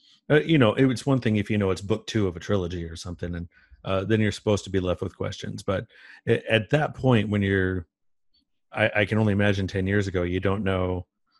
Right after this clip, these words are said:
about anything else that's coming. You don't know that ten years later, they're gonna put out a game in the same universe and, uh, you know, expand things.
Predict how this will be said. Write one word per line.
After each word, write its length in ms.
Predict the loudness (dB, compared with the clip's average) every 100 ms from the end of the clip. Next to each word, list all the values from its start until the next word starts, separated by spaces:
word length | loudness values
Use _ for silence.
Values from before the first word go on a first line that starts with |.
| _ _
about 600 | -4 2 2 4 0 -4 -8
anything 280 | -6 -4 -4
else 160 | -6 -8
that's 120 | -4
coming. 460 | 0 4 4 2 -4 _ _
You 80 | -2
don't 140 | 0
know 120 | 0
that 140 | 0 -2
ten 180 | -2 0
years 220 | -2 0
later, 300 | 0 0 -2
they're 120 | -2
gonna 160 | -2 -2
put 180 | 0
out 120 | 0 0
a 60 |
game 240 | -2 -4 -4
in 60 |
the 40 | -4
same 240 | -4 -2
universe 540 | 0 2 0 -2 -6
and, 200 | -10 -10 -12 -20 -20 _
uh, 220 | -2 -2 -2
you 100 | -4
know, 100 | -2
expand 420 | -4 -2 -2 0
things. 300 | 0 -2 -4